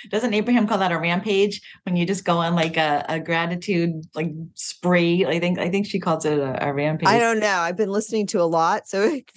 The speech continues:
Speaker 2: it could be that's the guides that are chatting with me right now. <laughs> Or that's the energy stream.
Speaker 1: Yeah, it would desensitize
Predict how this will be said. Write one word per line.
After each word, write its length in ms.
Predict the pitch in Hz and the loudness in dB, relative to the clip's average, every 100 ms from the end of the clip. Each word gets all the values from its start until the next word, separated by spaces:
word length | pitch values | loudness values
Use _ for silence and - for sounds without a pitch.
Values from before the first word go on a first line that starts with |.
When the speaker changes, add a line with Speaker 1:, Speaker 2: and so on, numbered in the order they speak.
| 277 | -6
Speaker 2:
it 180 | 339 240 | -4 -2
could 160 | - 202 | -4 -2
be 140 | 269 | 0
that's 240 | 202 233 - | 0 -2 -4
the 100 | 220 | -2
guides 340 | 196 190 214 | 0 0 -2
that 100 | 214 | -2
are 100 | 214 | -2
chatting 380 | 214 202 208 180 | -2 -2 -2 0
with 160 | 180 233 | -2 -2
me 180 | 247 202 | -4 0
right 240 | 202 - | 0 0
now. 340 | 180 196 - - | -2 -2 -2 -4
<laughs> 60 | _ - 214 - | _ -10 -10 -6
Or 220 | 202 202 | -6 -4
that's 280 | 202 196 - | -4 -6 -6
the 120 | 208 | -6
energy 460 | 196 208 220 220 190 | -4 0 0 0 -4
stream. 480 | - - 175 180 226 - - - - - - | -4 -2 -2 0 -4 -8 -20 -16 -16 -16 -16
Speaker 1:
Yeah, 460 | 349 381 403 370 226 | -8 -4 0 2 2
it 80 | 262 | 2
would 200 | 262 - | 0 0
desensitize 1080 | 285 311 277 262 269 262 254 214 202 202 | -2 0 0 0 -2 -6 -4 0 0 0